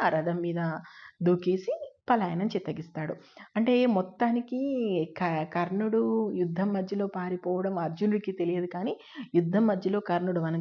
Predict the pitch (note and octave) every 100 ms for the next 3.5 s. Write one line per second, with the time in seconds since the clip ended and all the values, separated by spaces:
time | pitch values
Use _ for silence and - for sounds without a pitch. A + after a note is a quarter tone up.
0 | F3 F3 F#3 E3 E3 F3 F#3 F3+ F3 E3+
1 | E3+ F#3 F3+ F3+ F#3 F3+ F3 F3 F3+ F3+
2 | G3 F#3+ F3+ F3+ F#3 F3 F#3+ F3+ F#3 F#3
3 | F3 F3 F3+ G3+